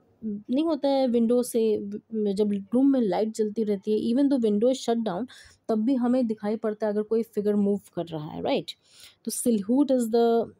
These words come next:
uh, silhouette का अगर मैं कैसे समझा सकती हूँ? परछाई, यस, परछाई।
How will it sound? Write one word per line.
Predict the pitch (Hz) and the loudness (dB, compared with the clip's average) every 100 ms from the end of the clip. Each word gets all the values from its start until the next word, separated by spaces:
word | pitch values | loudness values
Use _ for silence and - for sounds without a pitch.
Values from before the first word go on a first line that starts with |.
| - | -8
uh, | 202 190 180 180 185 185 - | -4 -2 0 0 -2 -4 -4
silhouette | 202 202 233 | -4 -2 -4
का | - 220 | -2 -4
अगर | 214 | -2
मैं | 220 214 208 202 226 262 _ _ _ _ _ _ _ _ _ _ - | -4 -4 -4 -4 -6 -10 _ _ _ _ _ _ _ _ _ _ -8
कैसे | 196 185 | -6 -6
समझा | 190 180 175 | -6 -4 -4
सकती | 175 175 - 185 | -6 -8 -8 -6
हूँ? | 190 269 285 _ _ _ _ _ _ _ _ - | -4 -4 -8 _ _ _ _ _ _ _ _ -2
परछाई, | 254 247 - 269 247 180 170 _ | 0 0 -4 -4 -2 -4 -8 _
यस, | 226 170 - 240 | -6 -6 -4 -2
परछाई। | 226 - 180 | -4 -4 -6